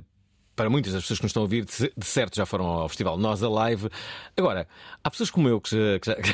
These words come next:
que já foram várias vezes e que desconhecem que há algumas coisas que existem, nomeadamente, tu há pouco estavas a falar comigo sobre isso, que é, há uma rua só dedicada a fado, não é? E eu questionava-te sobre isso, tipo, mas que,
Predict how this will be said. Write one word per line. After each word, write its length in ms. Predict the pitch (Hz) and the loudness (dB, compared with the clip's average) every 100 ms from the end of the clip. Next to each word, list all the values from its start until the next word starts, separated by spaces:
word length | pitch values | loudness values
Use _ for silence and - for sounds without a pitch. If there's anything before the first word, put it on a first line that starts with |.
| - | 2
que 80 | 175 | 0
já 200 | - 160 | 0 -2
foram 300 | - 160 135 | 0 0 2
várias 300 | 101 98 90 | 2 2 0
vezes 360 | 82 87 87 - - - - - - | 2 0 0 -6 -8 -10 -14 -6 -4
e 60 | |
que 140 | - - | -4 -4
desconhecem 600 | - - 147 156 - 165 | -4 0 2 2 0 -2
que 180 | - 175 | -2 0
há 60 | |
algumas 220 | 156 139 135 | 0 0 0
coisas 180 | 151 | 0
que 80 | - | 2
existem, 300 | 139 110 107 | 2 2 2
nomeadamente, 640 | 110 147 135 120 110 110 - | 4 4 2 2 2 0 -6
tu 120 | - | -2
há 60 | 101 | 0
pouco 100 | 92 | 0
estavas 240 | 101 90 | -2 0
a 40 | 95 | 0
falar 160 | 92 | 0
comigo 300 | - 101 107 | 0 0 0
sobre 180 | - 92 | -4 -2
isso, 140 | 117 - - | -2 -4 -8
que 200 | - 87 | -4 -2
é, 40 | - - - - | -4 -12 -14 -2
há 80 | |
uma 180 | 185 175 | 2 2
rua 360 | 110 104 98 101 - - - | 2 2 2 0 -8 -20 -16
só 260 | - - 156 | -6 -2 -2
dedicada 640 | 139 135 160 147 151 151 | -2 -2 0 0 0 0
a 20 | |
fado, 400 | 147 160 147 117 | 0 0 -2 -2
não 140 | 98 92 | -2 0
é? 120 | 80 | 2
E 100 | 101 | 0
eu 60 | |
questionava-te 440 | 110 - 139 131 113 | 0 0 2 2 0
sobre 200 | 101 117 | 0 -2
isso, 100 | - | -4
tipo, 160 | - _ _ _ - | -10 _ _ _ -6
mas 240 | 120 - _ _ _ _ - | -6 -6 _ _ _ _ -20
que, 80 | - | -18